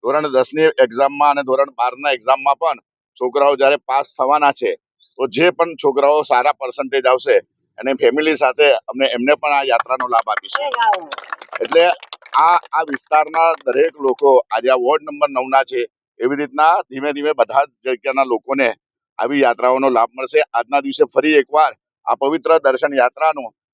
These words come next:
જે પણ લોકોએ યન કેન પ્રકાર અને ખાસ કરીને સાઈનાથ એજ્યુકેશન ટીમને એમને ખૂબ ખૂબ અભિનંદન આપું છું કે એ આખો, આખું અઠવાડિયા સુધી લોકોને, અ,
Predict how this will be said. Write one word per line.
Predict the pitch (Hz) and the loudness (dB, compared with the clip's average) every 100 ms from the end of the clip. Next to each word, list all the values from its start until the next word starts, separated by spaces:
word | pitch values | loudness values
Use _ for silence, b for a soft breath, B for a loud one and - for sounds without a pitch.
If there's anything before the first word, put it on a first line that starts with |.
| _ | _
જે | 160 | -4
પણ | 185 185 | -2 -2
લોકોએ | 165 147 156 160 160 - _ _ - | -2 0 4 6 6 2 _ _ -6
યન | 151 160 | -4 -2
કેન | 151 143 | -4 -2
પ્રકાર | 147 139 147 | 0 2 0
અને | 147 | 0
ખાસ | - 127 - 143 | -2 -2 -2 -8
કરીને | 151 165 | -6 -6
સાઈનાથ | 160 120 131 151 135 | -2 -2 0 -2 -2
એજ્યુકેશન | 120 135 127 131 135 | -6 -8 -16 -8 -8
ટીમને | 123 151 147 95 - _ _ _ | -6 -8 -4 -4 -6 _ _ _
એમને | 113 147 | -2 -2
ખૂબ | - 156 | 0 -2
ખૂબ | - - | 0 -2
અભિનંદન | 120 131 151 156 160 | -2 0 -4 0 2
આપું | 143 139 143 | 2 -2 -10
છું | 147 160 143 _ _ _ | -10 -12 -12 _ _ _
કે | 143 160 165 160 - | 0 2 2 -2 0
એ | 147 151 - | 0 0 -6
આખો, | 117 - 156 156 - 110 | -12 -2 0 0 -2 -6
આખું | 117 - 143 | -6 -2 -4
અઠવાડિયા | - 123 147 | 0 0 2
સુધી | 143 139 143 | -2 -6 -6
લોકોને, | 127 113 131 139 | -4 -4 -4 -6
અ, | 123 131 127 123 | 0 2 2 0